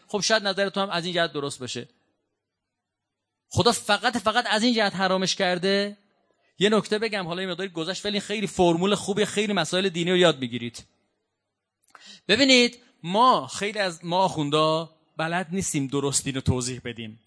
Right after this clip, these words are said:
وقتی می‌خوایم بگیم یه چیزی حرامه، فقط بگیم همش بده. خدا اینجوری حرف نمیزنه.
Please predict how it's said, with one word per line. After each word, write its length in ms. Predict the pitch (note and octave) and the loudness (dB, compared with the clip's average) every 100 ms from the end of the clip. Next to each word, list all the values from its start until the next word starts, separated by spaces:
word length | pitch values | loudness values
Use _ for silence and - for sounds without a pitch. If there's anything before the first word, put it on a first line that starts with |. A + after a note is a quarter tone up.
| _ _ _ - | _ _ _ -6
وقتی 260 | G3 - | -4 -2
می‌خوایم 300 | A3 G3 E3 | -2 0 -2
بگیم 260 | D#3+ D#3 D3+ | -2 -2 0
یه 120 | D#3 | -2
چیزی 260 | - C#3+ D3 | -2 -6 -6
حرامه، 1000 | - D3+ D#3 D3+ D3 E3 F#3+ G3 G3+ F#3+ - - | -4 -4 2 2 2 0 0 -2 -2 -8 -20 -12
فقط 440 | - G#3 G#3 G#3 | -6 -4 -2 -2
بگیم 240 | G3 A#3 G3+ | -2 -2 -2
همش 440 | - A#3+ A#3+ - | 0 2 4 4
بده. 340 | F#3 C#3+ B2 G2+ _ _ _ _ _ _ _ _ _ _ _ _ _ | 4 2 -2 -16 _ _ _ _ _ _ _ _ _ _ _ _ _
خدا 360 | - - A3 C4+ | 0 4 6 6
اینجوری 360 | B3 G3 G#3+ | 6 6 6
حرف 280 | G#3 G3 E3+ | 6 4 0
نمیزنه. 520 | C#3+ A#2+ A#2+ A2+ A2 | -6 -6 -8 -12 -16